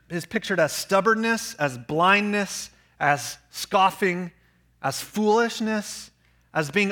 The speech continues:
overtaken with darkness. It's an, it's analogous to airing your own opinions, even though you know you're usually wrong.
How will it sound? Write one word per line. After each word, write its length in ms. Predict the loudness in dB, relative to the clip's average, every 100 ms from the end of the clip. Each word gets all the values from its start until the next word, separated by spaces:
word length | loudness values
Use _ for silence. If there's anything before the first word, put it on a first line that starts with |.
| 4
overtaken 720 | 4 6 2 4 4 4 -2
with 160 | 2
darkness. 800 | 4 4 4 0 0 -4 -8 -12 _ _ _ _ _ _ _ _ _ _ _ _ _ -8
It's 180 | -8 -2
an, 220 | -4 -4 _ -10
it's 240 | -8 -4
analogous 640 | 0 6 6 6 2 0
to 200 | -4 -2
airing 360 | 4 6 6 4
your 160 | 2 2
own 160 | 2
opinions, 720 | 0 -2 0 0 -2 -6 -10 -6
even 220 | -4 -2
though 100 | 0
you 160 | 2 0
know 160 | 2 2
you're 180 | 2
usually 380 | 0 0 -2 -2
wrong. 340 | 0 0 0